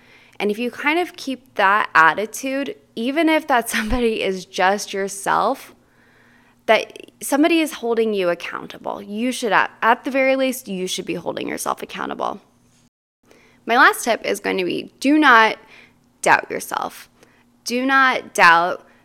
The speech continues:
that you are making changes for the better. Do not doubt that you will see improvement. You will. You just have to keep on doing what you are doing. Self-doubt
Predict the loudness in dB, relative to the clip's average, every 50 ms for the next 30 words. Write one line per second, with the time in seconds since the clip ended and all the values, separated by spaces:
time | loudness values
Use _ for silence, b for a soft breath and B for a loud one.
0 | b -6 -6 -4 -4 -2 0 2 2 2 2 0 0 -2 -4 -6 -6 -6 -4 -4
1 | -4 -6 -8 -10 -12 -12 -10 -8 -8 -8 -6 -8 -8 -8 -8 -8 -6 -4 -4 -2
2 | 0 0 -2 0 -2 -4 -4 -6 -10 -14 b b b b -12 -8 -2 2 2 4
3 | 2 2 -2 -8 -2 2 4 6 6 6 6 2 -2 -6 -6 -4 -4 -4 -4 -6
4 | -10 -10 -8 -4 -2 0 0 0 0 2 2 2 2 2 0 0 -2 -6 _ -12
5 | -10 -8 -6 -4 -4 -4 -6 -8 -10 -12 -12 -12 -12 -12 -10 -10 -10 -10 -10 -12
6 | -16 -12 -6 -2 -2 -2 0 -2 -4 -4 -6 -8 -8 -10 -8 -6 -4 -4 -4 -4
7 | -6 -6 -2 -2 -2 -2 -4 -10 -14 -14 -12 -12 -10 -6 -4 -4 -4 -4 -4 -4
8 | -4 -4 -4 -4 -6 -6 -8 -8 -6 -4 -4 -4 -4 -6 -8 -8 -8 -8 -8 -8
9 | -8 -8 -8 -8 -10 -12 -14 -18 b b b b b b b b b -6 0 4
10 | 4 4 4 2 -2 -10 -10 _ 0 2 2 2 2 0 -2 -6 -12